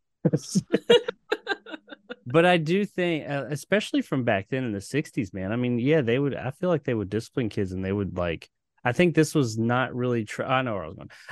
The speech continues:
Speaker 1: I was, I don't think this episode was really trying to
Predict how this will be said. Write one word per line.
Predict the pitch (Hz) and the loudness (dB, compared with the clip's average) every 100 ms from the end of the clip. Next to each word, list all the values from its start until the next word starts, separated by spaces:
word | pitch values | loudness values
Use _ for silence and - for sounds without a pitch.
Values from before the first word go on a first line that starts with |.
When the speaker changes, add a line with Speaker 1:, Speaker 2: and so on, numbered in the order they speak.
| 104 | 2
Speaker 1:
I | 147 | 4
was, | 151 | 4
I | - | 2
don't | 175 214 185 | 2 2 -2
think | - 180 165 | 2 2 2
this | 160 | -2
episode | 135 131 135 135 143 139 | 0 -4 -4 -2 0 0
was | 120 104 | 0 -4
really | 104 123 117 | -2 0 0
trying | - - 113 117 117 107 - | -4 -4 -2 -2 -2 -6 -6
to | 113 107 101 95 | -4 -2 -2 -4